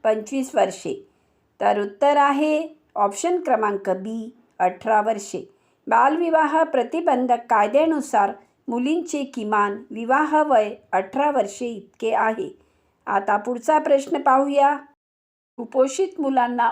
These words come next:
ओळखण्यासाठी कोणते रंग कोडिंग पद्धत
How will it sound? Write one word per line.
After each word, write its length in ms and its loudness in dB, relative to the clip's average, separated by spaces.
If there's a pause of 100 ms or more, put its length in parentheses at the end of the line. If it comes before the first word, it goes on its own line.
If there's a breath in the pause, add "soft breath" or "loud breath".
ओळखण्यासाठी 1080 -2 (280)
कोणते 440 0
रंग 320 0 (440)
कोडिंग 380 2
पद्धत 480 2